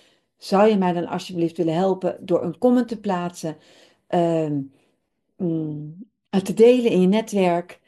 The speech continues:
anderen erop attent te maken waarvan je denkt, die heeft er ook wat aan. En, en mocht je nou een vraag hebben of, of je wil daar iets over delen, je kunt me altijd mailen, danielle at daniellehermler dot com. Ik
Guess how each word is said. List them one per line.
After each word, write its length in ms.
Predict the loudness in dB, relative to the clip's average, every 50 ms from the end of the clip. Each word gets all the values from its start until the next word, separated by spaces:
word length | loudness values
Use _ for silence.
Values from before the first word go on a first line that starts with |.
| _ _ _ _ _ _ _
anderen 360 | 0 0 0 0 -2 -4 -6
erop 280 | -4 -4 -4 -6 -8 -8
attent 440 | -10 -6 -4 -4 -2 -2 -4 -6
te 100 | -6 -6
maken 280 | -4 -2 -2 -4 -4 -4
waarvan 260 | -6 -6 -4 -4 -4
je 80 | -4 -2
denkt, 260 | -2 -2 -4 -4 -4
die 120 | -4 -2
heeft 200 | -2 -2 -2 -4
er 60 | -2 -2
ook 180 | -2 -2 -2
wat 160 | -4 -6 -6
aan. 280 | -4 -4 -4 -6 -8 -10 _ _ _ _ _ _ _ _
En, 320 | -6 -2 -2 0 -2 -2 -4
en 160 | -2 0 2
mocht 180 | 2 2 0 -2
je 60 | -4
nou 160 | -4 -4 -4
een 80 | -6 -8
vraag 400 | -8 -6 -4 -2 -2 -2 -2 -2
hebben 400 | -4 -2 0 0 0 0 0 -2
of, 180 | -4 -4 -4 -6
of 200 | -8 -8 -8 -6
je 160 | -6 -4 -4
wil 140 | -2 -2 -4
daar 120 | -4 -4
iets 180 | -6 -6 -6 -6
over 200 | -6 -6 -4 -2
delen, 420 | 0 0 0 0 -2 -4 -6 -8 -12 _ _
je 120 | -12 -6 -2
kunt 160 | 0 0 0
me 100 | -2 -4
altijd 500 | -4 -2 0 0 0 0 -2 -2 -2 0
mailen, 600 | 0 0 2 2 2 2 2 0 0 -2 -6 -10 _
danielle 640 | -8 -6 -4 -4 -2 -2 -2 -2 -2 -4 -6 -6
at 140 | -8 -8 -6
daniellehermler 920 | -6 -4 -4 -2 -2 -2 -2 -2 -2 -4 -4 -6 -6 -4 -4 -4 -4 -6 -6 -8
dot 300 | -8 -6 -6 -6 -8 -6
com. 340 | -2 0 0 0 0 -2 -6 -12 -20 _ _ _ _ _ _ _ _ _ _
Ik 300 | -2 -2 -2 -4 -20